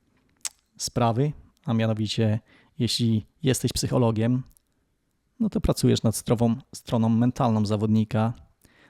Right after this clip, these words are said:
a nie wpierdalasz się trenerowi od przygotowania fizycznego i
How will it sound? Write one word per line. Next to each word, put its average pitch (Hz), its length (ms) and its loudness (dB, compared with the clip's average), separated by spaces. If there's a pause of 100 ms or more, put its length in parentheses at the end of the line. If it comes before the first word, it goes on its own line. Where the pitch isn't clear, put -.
(120)
a 185 80 -4
nie 170 140 0
wpierdalasz 107 500 0
się 110 320 0
trenerowi 110 460 2
od 104 80 0
przygotowania 107 520 0
fizycznego 107 680 -4
i 104 220 -8